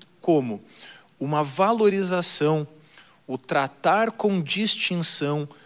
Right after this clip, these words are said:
tratar com apreço, ter como valioso, como ouro, ser valorizado. Então,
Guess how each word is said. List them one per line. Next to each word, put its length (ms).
tratar 480
com 240
apreço, 920
ter 240
como 480
valioso, 960
como 440
ouro, 580
ser 440
valorizado. 1500
Então, 280